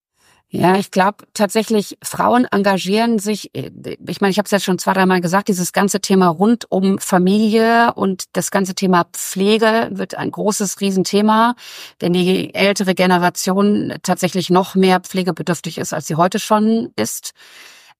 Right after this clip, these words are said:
Da sind mehrheitlich Frauen, die sich irgendwie, ich sag mal, beruflich zurückstellen und sich darum kümmern. Und da diesen Austausch in der, ich sag mal, privaten Care-Arbeit, und das sind K-, Kinder und pflegende Angehörige auf der anderen Seite.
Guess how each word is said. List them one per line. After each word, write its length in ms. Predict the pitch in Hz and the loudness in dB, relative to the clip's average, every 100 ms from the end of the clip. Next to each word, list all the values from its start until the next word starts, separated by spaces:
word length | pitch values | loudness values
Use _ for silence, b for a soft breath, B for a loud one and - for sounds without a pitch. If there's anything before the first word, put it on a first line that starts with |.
| _ - | _ -2
Da 300 | 202 208 220 - | 2 2 2 -2
sind 300 | 180 202 185 | -2 0 2
mehrheitlich 540 | 190 208 208 196 185 | 4 4 2 -2 -4
Frauen, 480 | - - 196 226 208 | -6 -2 2 2 0
die 100 | 180 | -2
sich 220 | 175 175 - | -2 -4 -2
irgendwie, 680 | 180 180 156 175 175 170 B B B - | 0 0 -2 -2 0 -2 B B B -12
ich 120 | 156 | -6
sag 140 | 185 | -2
mal, 140 | 175 165 | 0 0
beruflich 460 | 151 190 - 196 | 0 -2 0 -2
zurückstellen 800 | - 202 208 - 202 196 202 202 | 0 -2 -2 0 2 2 2 0
und 300 | 202 180 180 | -2 -2 -4
sich 280 | - 185 170 | -6 -10 -6
darum 320 | 185 180 185 | -2 -2 -2
kümmern. 380 | 185 202 170 170 | -2 0 0 0
Und 160 | - 170 | -6 -4
da 340 | 185 190 208 - B B - | 0 2 0 -4 B B -4
diesen 180 | 180 196 | -2 2
Austausch 520 | 190 233 - 220 - | 2 2 0 -2 -2
in 180 | - 185 | -2 0
der, 200 | 185 - | 0 -2
ich 100 | - | -6
sag 140 | 175 | -4
mal, 120 | 180 | -4
privaten 640 | - 175 165 180 214 214 190 | -4 -4 0 2 2 0 -2
Care-Arbeit, 580 | - 208 220 202 202 190 | 0 0 2 2 0 0
und 80 | |
das 160 | 175 160 | -6 -4
sind 160 | 185 170 | -6 -6
K-, 100 | - - | -12 -6
Kinder 280 | 202 202 | 0 0
und 160 | 180 170 | 0 -4
pflegende 340 | - 185 175 | -4 -2 0
Angehörige 420 | - 180 170 160 170 | -2 -2 -2 -2 -4
auf 100 | - | -6
der 100 | 165 | -6
anderen 200 | 190 202 | -4 -2
Seite. 320 | 208 220 | -4 -4